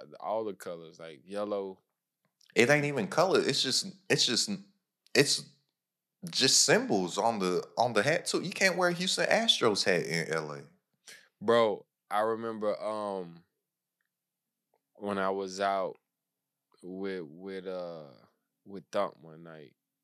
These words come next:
Speaker 1: and I was, uh, I was in there. Some song came on. I'm doing this,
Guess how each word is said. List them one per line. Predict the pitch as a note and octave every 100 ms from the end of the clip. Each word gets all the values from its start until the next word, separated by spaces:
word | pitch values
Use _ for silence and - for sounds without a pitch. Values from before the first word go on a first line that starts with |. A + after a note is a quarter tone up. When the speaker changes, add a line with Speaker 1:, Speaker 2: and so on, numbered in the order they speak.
| _ _ _ _ _ _
Speaker 1:
and | G2+ G#2 G2+ G2 F#2+ F2+ C#2 _
I | F#2
was, | A2 A2 G2
uh, | G#2 F2+
I | A2
was | A2 G#2+
in | A#2+
there. | A#2 A2+
Some | - E3+
song | D3+ D3+ C3
came | B2 B2+ B2 B2
on. | B2
I'm | C#3+ C#3+
doing | C3+ C3 C3+
this, | D3+ D3 -